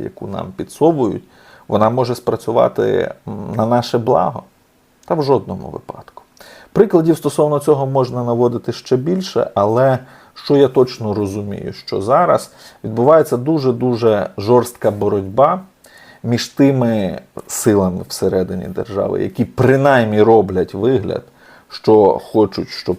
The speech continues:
Україна була суверенною державою українського народу, ну, хоча вони про це не говорять, і переважна більшість з них так само не є українцями. А з іншого боку, є ті, хто відверто хочуть класти нас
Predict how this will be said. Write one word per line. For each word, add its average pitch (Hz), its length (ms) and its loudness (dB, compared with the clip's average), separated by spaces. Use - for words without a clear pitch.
Україна 98 540 -2
була 90 280 -4
суверенною 92 680 -8
державою 113 580 -2
українського - 720 -6
народу, 117 540 -2
ну, - 160 -8
хоча - 200 -8
вони - 300 -10
про - 120 -12
це - 180 -10
не 85 120 -8
говорять, 104 520 -6
і - 40 -14
переважна 85 520 -6
більшість 90 400 -10
з - 40 -16
них - 120 -14
так - 180 -14
само - 280 -10
не - 140 -12
є - 100 -8
українцями. - 760 -10
А 131 140 4
з 131 180 -8
іншого 202 500 4
боку, 117 360 2
є 180 200 0
ті, 233 220 0
хто - 220 2
відверто 135 580 2
хочуть 127 400 -2
класти 113 500 0
нас 113 340 -6